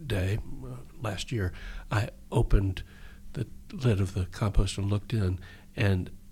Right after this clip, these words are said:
I don't know if you've ever looked inside a compost, but it's really disgusting. But it also struck my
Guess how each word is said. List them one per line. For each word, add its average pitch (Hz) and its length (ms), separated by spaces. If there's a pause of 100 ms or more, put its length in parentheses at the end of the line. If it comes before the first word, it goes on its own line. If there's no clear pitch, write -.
(100)
I - 60
don't 131 140
know 113 60
if 104 140
you've 107 120
ever 95 160
looked 95 260
inside 95 300
a 95 40
compost, - 420
but 117 80
it's - 140
really 143 160
disgusting. - 760 (640)
But 127 120
it 120 100
also 160 360
struck - 380
my 113 300